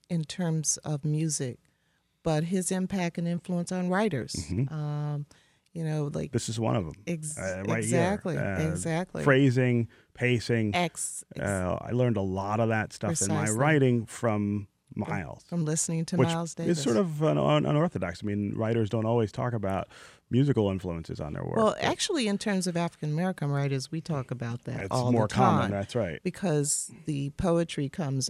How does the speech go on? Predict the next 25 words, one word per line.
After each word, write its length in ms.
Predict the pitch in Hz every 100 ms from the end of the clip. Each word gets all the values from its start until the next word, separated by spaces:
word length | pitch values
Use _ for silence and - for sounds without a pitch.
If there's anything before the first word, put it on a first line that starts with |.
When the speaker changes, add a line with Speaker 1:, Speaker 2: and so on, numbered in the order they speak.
| -
Speaker 1:
out 200 | 143 156
of 100 | 139
the 60 | 135
music. 520 | 131 127 123 110 -
I 40 |
mean, 240 | 135 131 131
it's 300 | 131 - -
the, 380 | 143 131 123 131 _ _ _ _ -
the, 100 | 147 _ _
the 80 | 175
music 400 | 185 233 214 185
is 180 | 160 -
the 60 |
origin 440 | - 156 151 156 139
of 120 | 135 -
almost 360 | 147 139 143 -
all 240 | 147 143
of 140 | 143
our, 340 | 139 131 127 135 _ -
uh, 240 | 139 117 113
cultural 420 | - 156 - 143
expressions. 760 | 135 - 113 127 151 156 - -
Speaker 2:
Yeah. 160 | 95 87 - _ _
Yeah. 60 | 160
Speaker 1:
And, 440 | 147 143 143 143